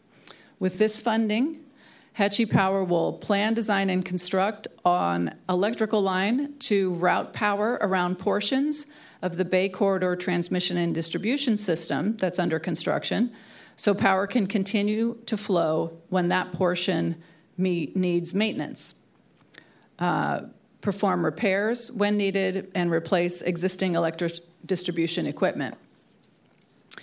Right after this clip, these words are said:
We would implement improvements through this funding on the Treasure Island switchyard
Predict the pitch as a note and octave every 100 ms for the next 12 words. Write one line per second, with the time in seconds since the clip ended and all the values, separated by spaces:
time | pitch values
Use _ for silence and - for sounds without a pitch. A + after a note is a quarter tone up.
0 | - - _ G#3 G#3 F#3+ F#3+ G3 G3+ G3
1 | - F#3 F3+ G3+ G3+ A3+ D4+ - - C4+
2 | - A#3 A3 A3 G#3+ A3 C4+ D#4 - -
3 | - - F#3+ F#3 F3+ E3+ G3 F#3 F#3 E3+
4 | E3+ D#3+ - G#3+ G#3 B3+ C4 D4